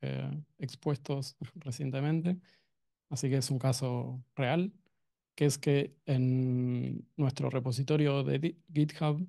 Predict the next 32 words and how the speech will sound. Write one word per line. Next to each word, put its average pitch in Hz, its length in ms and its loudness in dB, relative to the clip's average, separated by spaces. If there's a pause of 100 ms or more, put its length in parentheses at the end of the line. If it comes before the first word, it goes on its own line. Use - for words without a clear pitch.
(120)
y 127 280 -2
lo 127 240 -4
vimos 139 360 4
también 135 260 0
en 135 120 0
otros, 151 360 2
así 117 200 -6
que 127 100 -6
parece 127 300 -4
ser 123 220 -4
como 123 140 -2
una 123 140 -2
campaña 127 680 -2 (300)
más 117 140 -4
grande 127 380 0
que - 100 -4
no 123 100 -4
solo 127 280 -4
nos, 135 440 -6
eh, 123 220 -12
estaba - 540 -4 (720)
afectando 131 460 -4
a 131 60 -2
nosotros, 175 640 0 (680)
que 147 100 4
es - 80 2
que - 440 0
un 156 320 8
usuario 170 800 4
abre 151 300 4
un 143 220 0
issue 185 460 -2